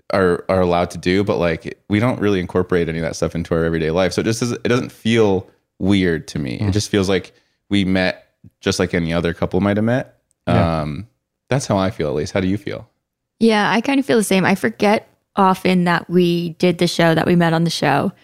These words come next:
Speaker 3: Um, and I mean, technically I slid into his D M six years ago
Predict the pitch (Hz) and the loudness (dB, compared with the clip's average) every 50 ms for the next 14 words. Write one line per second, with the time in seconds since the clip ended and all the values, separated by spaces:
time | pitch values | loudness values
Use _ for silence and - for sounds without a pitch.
0 | _ _ _ _ _ _ _ _ - - 185 175 165 156 151 127 123 - - 208 | _ _ _ _ _ _ _ _ -2 2 2 4 4 4 2 0 -2 -2 -4 -6
1 | _ _ _ _ _ _ _ _ _ _ _ _ _ - 208 202 196 196 190 180 | _ _ _ _ _ _ _ _ _ _ _ _ _ 2 4 4 4 4 4 4
2 | 180 175 170 170 - - - _ - 202 208 214 208 196 185 170 - - _ _ | 2 2 0 -2 -4 -10 -12 _ 0 4 4 6 6 4 4 2 -2 -6 _ _
3 | _ _ _ _ - - 208 196 196 175 180 175 160 156 180 165 165 - 175 165 | _ _ _ _ -2 0 2 2 2 2 2 0 0 2 0 -2 -2 -2 -2 0
4 | 165 175 - - 156 156 151 - 170 165 156 156 160 - - 165 - - - 156 | 0 0 0 2 0 0 0 2 2 2 2 2 -2 -2 -4 -6 -4 0 0 0
5 | 147 147 - - - - - 233 214 | 2 0 -2 -4 -4 -2 0 0 -2